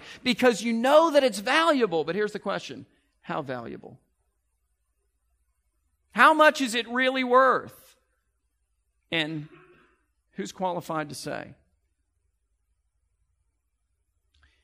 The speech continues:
So anyway, the plumber finds the treasure, right? The everyday guy is surprised by what he finds, but that's not always the way that it works either. I mean, sometimes it's found by people who are actually looking for treasure.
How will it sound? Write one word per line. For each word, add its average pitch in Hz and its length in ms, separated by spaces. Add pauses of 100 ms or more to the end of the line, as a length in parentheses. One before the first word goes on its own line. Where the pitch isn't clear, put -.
(220)
So 233 180
anyway, 151 420 (200)
the - 60
plumber 190 280
finds 160 380
the 156 80
treasure, 127 360
right? 151 300 (1300)
The 151 160
everyday 165 400
guy 160 500 (720)
is 147 140
surprised 151 640
by 151 140
what 147 160
he 147 80
finds, 170 280
but 156 120
that's - 180
not 277 140
always 180 260
the 156 80
way 143 100
that 131 120
it 110 40
works 139 300
either. 127 260
I 127 60
mean, 139 140
sometimes 160 420
it's 143 140
found 151 200
by 151 120
people 170 280
who 175 60
are 175 80
actually 185 380
looking 233 320
for - 100
treasure. - 400